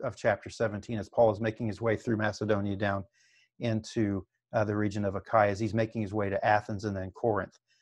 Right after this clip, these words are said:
So what happens? We mentioned that there was a result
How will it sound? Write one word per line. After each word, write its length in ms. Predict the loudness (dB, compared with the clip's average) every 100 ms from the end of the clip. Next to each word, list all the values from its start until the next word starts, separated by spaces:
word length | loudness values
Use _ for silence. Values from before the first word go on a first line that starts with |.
| _
So 140 | 2 8
what 220 | 10 10
happens? 580 | 8 8 6 -6 -8 -20 _ -6
We 120 | -2
mentioned 520 | 0 0 0 0 0 -4 _
that 120 | 2
there 140 | 6 10
was 220 | 10 10
a 100 | 8
result 500 | 4 6 8 8